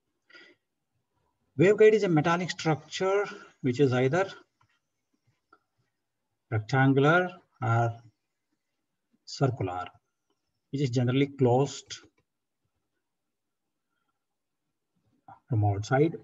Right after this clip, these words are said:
and having air gap through which the waves propagate. Right. So these metallic structures guide the waves to propagate in a specific direction, hence the name waveguides.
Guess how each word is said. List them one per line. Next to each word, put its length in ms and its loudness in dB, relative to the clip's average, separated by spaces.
and 140 2
having 340 4
air 160 6
gap 420 0
through 140 4
which 320 0
the 120 -2
waves 280 0
propagate. 760 -12
Right. 240 -6
So 140 0
these 280 2
metallic 540 2
structures 500 -4
guide 640 4
the 120 -2
waves 380 2
to 120 -2
propagate 500 -2
in 100 -2
a 40 -4
specific 420 -8
direction, 400 -2
hence 200 -2
the 80 0
name 260 0
waveguides. 540 -2